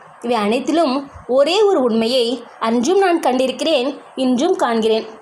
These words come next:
நல்லது செய்தவர்கள் கெட்டார்கள் என்று அவற்றுள் ஏற்பட்டதே இல்லை. தீமை செய்தவர்கள் நன்றாக வாழ்ந்தார்கள் என்றதும் இல்லை.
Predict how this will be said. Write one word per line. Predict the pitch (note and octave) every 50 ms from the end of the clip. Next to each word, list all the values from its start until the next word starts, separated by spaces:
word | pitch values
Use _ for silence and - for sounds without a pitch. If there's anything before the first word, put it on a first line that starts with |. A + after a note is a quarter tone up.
| - - -
நல்லது | A3+ G3+ F#3+ G3 A3 A#3 D4 D#4
செய்தவர்கள் | - C4+ C4 C#4 D#4 D#4+ E4 - G4+ G4+ D#4+ C4 C4 C4 B3+ - - - -
கெட்டார்கள் | - A#3+ A3+ A3 A3+ - C4 C4 D#4+ F4 G#4 F#4
என்று | D4+ C4+ C4 C#4+ F4 F4 C4+ A#3+ C#4+ C#4+ - - - -
அவற்றுள் | - G#3+ A3 A#3 C#4 - - F4+ E4+ C#4+
ஏற்பட்டதே | B3 B3 A#3 - D4 - D4+ D4+ B3+ D4+ F4+ G4+
இல்லை. | F4+ D4 C4+ C4+ - - - - - - - - - - - - -
தீமை | - C4 A#3 A#3+ B3+ C#4+
செய்தவர்கள் | - - C4 C4 C4 D4 D#4 E4 E4 G4 G4 D4+ B3 B3+ B3 - - - -
நன்றாக | - A3+ G#3 G#3+ A3 G#3 C4+ C#4+ D#4 G#4 G4
வாழ்ந்தார்கள் | G4 F4 E4 E4 D#4+ E4 E4 D#4+ E4 D#4+
என்றதும் | D4+ C4+ B3 A#3+ A#3+ D4+ G#4 A4+ A4
இல்லை. | D#4+ C4+ B3+ A#3